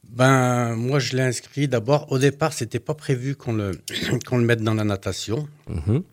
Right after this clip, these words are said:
Speaker 1: Je l'avais essayé d'abord, euh, au foot. Euh, c'était un petit peu plus compliqué par rapport aux règles. Il arrivait pas bien à s'adapter. Je connaissais bien l'entraîneur, donc on avait essayé de le, de, de l'in-,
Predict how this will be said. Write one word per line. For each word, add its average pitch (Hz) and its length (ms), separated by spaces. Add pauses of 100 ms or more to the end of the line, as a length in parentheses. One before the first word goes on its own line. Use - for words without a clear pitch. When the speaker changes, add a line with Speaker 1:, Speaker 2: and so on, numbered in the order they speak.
(440)
Speaker 1:
Je 110 160
l'avais 123 220
essayé 123 420
d'abord, 104 380
euh, 82 320
au 117 100
foot. - 540 (520)
Euh, 110 140
c'était 120 260
un 120 60
petit 135 160
peu 120 160
plus - 180
compliqué 117 600
par 92 160
rapport 104 280
aux 98 140
règles. 120 380 (760)
Il 95 140
arrivait 101 320
pas 107 160
bien 104 180
à - 20
s'adapter. 107 720
Je - 100
connaissais 113 360
bien 110 140
l'entraîneur, 104 640
donc 98 200
on 101 120
avait 95 180
essayé 101 480
de 92 140
le, 87 300
de, 87 160
de 85 180
l'in-, 95 160